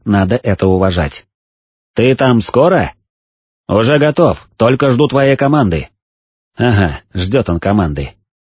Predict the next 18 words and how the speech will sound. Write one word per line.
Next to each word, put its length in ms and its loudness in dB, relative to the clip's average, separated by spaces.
Выжидал, 540 2
чтобы 320 0
пропустить 560 0
самую 440 2
мясорубку 680 -2
и 120 -10
потратить 520 -2
как 180 -2
можно 280 0
меньше 400 2
жизни 440 0
своих 440 0
подданных. 680 -4
Впрочем, 600 0
не 120 4
мне 300 2
осуждать 520 -2
его 280 2